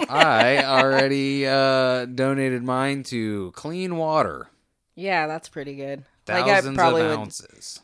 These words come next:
Speaker 1: <laughs>
Speaker 2: maybe do something for animals, 'cause I love them. Um, but yeah, that's pretty cool. So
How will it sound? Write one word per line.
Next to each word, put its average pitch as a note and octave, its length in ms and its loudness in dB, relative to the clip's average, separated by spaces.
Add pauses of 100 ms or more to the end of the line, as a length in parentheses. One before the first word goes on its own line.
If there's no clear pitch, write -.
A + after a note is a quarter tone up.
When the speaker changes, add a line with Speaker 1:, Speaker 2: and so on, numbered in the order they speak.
(200)
Speaker 1:
<laughs> - 260 -10
Speaker 2:
maybe D#3+ 320 -6
do D3 160 -8
something D3 400 -10
for C#3 220 -14
animals, C3+ 680 -14 (240)
'cause D#3+ 200 -14
I C#3 100 -8
love C#3+ 300 -14
them. D3+ 280 -18 (640)
Um, D#3+ 400 -2
but E3+ 160 -2
yeah, E3+ 240 4
that's D#3 220 -2
pretty D3 240 -10
cool. C#3 460 -8
So D3 420 -10